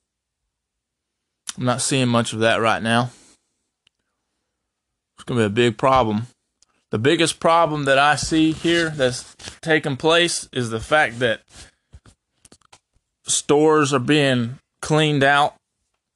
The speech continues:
Businesses are probably gonna be shutting down. The schools have already shut down for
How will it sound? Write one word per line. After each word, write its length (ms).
Businesses 680
are 60
probably 360
gonna 140
be 120
shutting 420
down. 340
The 80
schools 400
have 160
already 300
shut 360
down 460
for 540